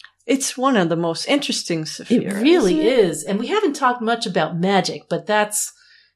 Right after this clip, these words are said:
Speaker 2: where magic happens.
Speaker 1: Right.
Speaker 2: You know, the idea that Yesod is what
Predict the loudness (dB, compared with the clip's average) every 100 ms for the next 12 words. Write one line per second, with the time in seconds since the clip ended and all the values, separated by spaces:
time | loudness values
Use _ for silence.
0 | -6 0 2 2 0 -2 -2 -2 -2 -6
1 | -16 -18 -16 -18 _ -14 -6 -2 -2 -4
2 | -4 -2 -2 -2 2 4 4 2 0 0
3 | 4 6 6 4 0 -2 -6 -20 -18 -18
4 | -14 -10 -2 0 0 -2